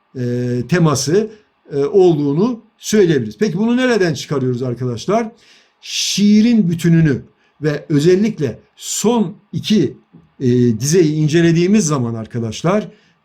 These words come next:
bu duyguyu bize veriyor. Bakın arkadaşlar, iki tel kumral saç olsa avucumda şimdi ama yok.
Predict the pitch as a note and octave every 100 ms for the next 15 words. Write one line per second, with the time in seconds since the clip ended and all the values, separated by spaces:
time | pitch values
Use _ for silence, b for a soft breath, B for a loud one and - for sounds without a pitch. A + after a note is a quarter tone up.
0 | C#3+ E3+ F#3+ D3+ C3 B2+ A#2 G#2+ E3+ G#3+
1 | A3 - D3+ D#3+ A#2+ G2+ b b G3 F#3+
2 | E3 B2+ E3 D#3+ F3+ C3+ - G#2+ - b
3 | b - F3+ B3 A#3 F3+ F#3 E3 B2+ C3
4 | B _ - E3 D#3+ F3 E3+ C3+ A2 -
5 | F#3 F#3 - - C#3+ B2+ D3+ C3+ B2+ A#2+
6 | B2 C3+ B2+ A#2 A2 E3+ F3+ C#3 D3 E3
7 | C#3 -